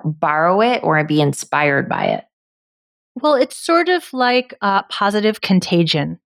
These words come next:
Speaker 2: you know? So we think of being contagious as something bad, but it's actually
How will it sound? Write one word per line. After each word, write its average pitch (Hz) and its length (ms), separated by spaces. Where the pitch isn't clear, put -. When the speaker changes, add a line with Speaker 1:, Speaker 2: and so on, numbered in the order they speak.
Speaker 2:
you 214 140
know? 208 280
So 226 320
we 247 160
think 269 300
of 233 200
being 226 220
contagious 226 760
as 170 160
something 185 420
bad, 170 460
but 190 240
it's 208 180
actually 214 960